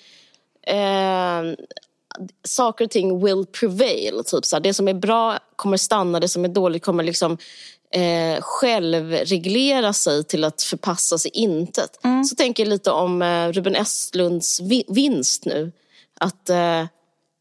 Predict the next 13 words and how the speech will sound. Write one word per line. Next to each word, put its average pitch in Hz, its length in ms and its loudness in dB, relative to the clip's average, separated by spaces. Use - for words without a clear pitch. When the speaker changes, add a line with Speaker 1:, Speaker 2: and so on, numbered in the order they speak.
Speaker 1:
den 220 140 2
är 254 200 2
inte 262 260 0
bra 254 480 2
egentligen 156 500 0
Speaker 2:
Mm. 240 320 0
Speaker 1:
och 190 60 2
den 202 120 2
kommer 208 200 2
glömmas 208 560 0
av 180 40 0
historien. 180 720 0
Speaker 2:
Mm. 226 240 0